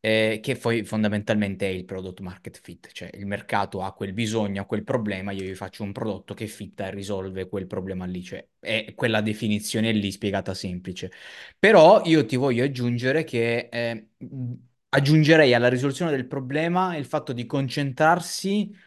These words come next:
sul migliorare qualcosa piuttosto che inventare.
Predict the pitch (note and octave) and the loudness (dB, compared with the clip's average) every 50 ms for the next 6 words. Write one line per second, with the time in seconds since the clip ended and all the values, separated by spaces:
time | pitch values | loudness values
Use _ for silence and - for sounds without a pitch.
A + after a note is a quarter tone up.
0 | _ _ - - - - D#3 D#3 D3+ D3 D3+ D3+ D3+ D#3 D#3 D#3 D3+ D3 C#3+ D3+ | _ _ -12 -8 -2 0 2 2 2 2 0 0 0 0 0 0 0 2 4 6
1 | D3 C#3+ C3 A#2 G2 F#2+ F#2 F#2+ G2 F#2+ - - G#2 F#2+ F#2 - - - G2 F#2+ | 6 6 6 4 2 0 -4 -6 -8 -8 -6 -6 -8 -8 -8 -10 -10 -10 -10 -10
2 | F#2 G2+ G2+ G2+ - - - - B2 A2 - - A#2+ - - A2 G#2+ G#2 G#2 G#2 | -8 -10 -10 -10 -10 -12 -10 -6 -6 -6 -6 -8 -10 -8 -4 -4 -2 -2 -2 -4
3 | G#2+ G#2 G#2 F#2+ - - F#2 F2+ - - - - | -6 -6 -8 -10 -10 -12 -12 -10 -12 -14 -14 -16